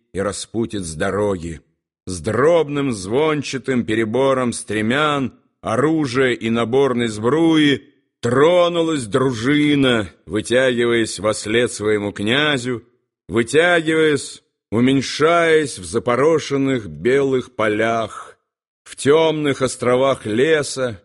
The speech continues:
где ещё горели последние, не облетевшие под осенними ветрами,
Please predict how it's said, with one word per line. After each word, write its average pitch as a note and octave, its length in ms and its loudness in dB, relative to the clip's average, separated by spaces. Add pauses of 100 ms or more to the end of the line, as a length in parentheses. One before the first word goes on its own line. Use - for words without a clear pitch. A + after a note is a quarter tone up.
где F#2+ 240 -2
ещё A2 260 -2
горели C#3 920 0 (160)
последние, A#2 1120 0
не F2 140 -4
облетевшие C3+ 960 -2
под B2 200 -2
осенними B2+ 720 0
ветрами, B2+ 880 -2